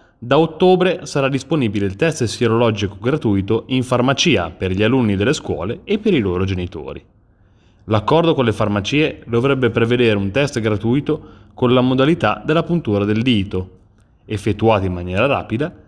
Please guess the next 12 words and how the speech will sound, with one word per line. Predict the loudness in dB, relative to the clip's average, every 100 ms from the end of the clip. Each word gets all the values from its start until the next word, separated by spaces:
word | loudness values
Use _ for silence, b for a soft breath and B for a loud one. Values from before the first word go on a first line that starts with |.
| b b
che | -6
permetterà | 0 2 2 2 2 2
di | 0
capire | -2 -2 -4 -4 -6
se | -6 0
l'organismo | 0 2 0 0 -2 -6
produce | -4 -2 0 0 0
gli | 0
anticorpi | 0 -2 -4 -6 -8 -8 -8
contro | -4 -4 -2 -4
il |
coronavirus. | -2 0 0 -4 -10 -18 -20